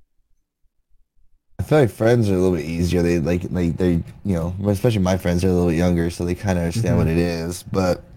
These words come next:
Speaker 1: you know, to this day, I'm still trying to explain to my dad what it is and
Speaker 2: Mm-hmm.
Speaker 1: what you do. And I,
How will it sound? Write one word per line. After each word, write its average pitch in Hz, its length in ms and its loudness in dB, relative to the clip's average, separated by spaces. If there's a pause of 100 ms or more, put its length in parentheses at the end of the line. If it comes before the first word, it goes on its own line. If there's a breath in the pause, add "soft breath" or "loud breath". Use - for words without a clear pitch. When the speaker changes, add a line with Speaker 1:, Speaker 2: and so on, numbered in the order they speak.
(100)
Speaker 1:
you 90 100 -6
know, 73 80 0
to 104 140 -4
this 120 180 4
day, 101 220 4
I'm 90 100 2
still 95 220 0
trying 87 200 -2
to 85 60 -2
explain 87 240 -4
to 87 60 0
my 85 100 -2
dad 85 240 2
what 87 120 2
it 87 140 2
is 87 380 0
and 82 140 -2
Speaker 2:
Mm-hmm. 113 360 0
Speaker 1:
what 104 200 2
you 95 100 4
do. 101 260 4
And 98 80 2
I, 98 40 2